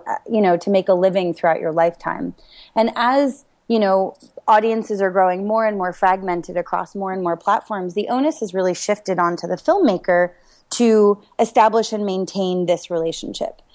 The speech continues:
um, for a couple of reasons. The first is that if you go to a festival and you get picked up by a major distributor, you sell your audience to the distributor. So if you've been building Facebook pages or social media accounts for the film,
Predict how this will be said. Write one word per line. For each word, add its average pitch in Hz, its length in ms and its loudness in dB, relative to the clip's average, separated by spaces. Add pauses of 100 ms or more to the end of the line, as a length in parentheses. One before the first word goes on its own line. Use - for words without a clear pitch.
(240)
um, 185 440 0 (120)
for 359 120 2
a 339 60 0
couple 254 260 -2
of 208 80 2
reasons. 165 520 -6
The 233 80 -2
first 311 320 0
is 220 120 0
that 196 300 2 (400)
if - 100 -4
you 254 60 2
go 302 140 6
to 311 80 4
a 277 60 2
festival 202 420 -2
and 180 100 -4
you 170 60 -4
get - 180 -4
picked - 180 -8
up 170 160 0
by 165 120 2
a 160 80 2
major 160 300 -2
distributor, 196 680 2 (800)
you 202 120 -2
sell 233 240 2
your 208 220 0
audience 160 680 -4 (360)
to 196 100 -6
the 180 80 -4
distributor. 208 540 -4 (420)
So 214 160 2
if 202 100 0
you've 214 200 0
been 214 180 2
building 190 340 2
Facebook 180 460 -4
pages 170 380 -2
or 165 80 0
social 175 320 -2
media 170 380 2
accounts 165 420 -2
for 175 120 0
the 165 120 2
film, 226 420 2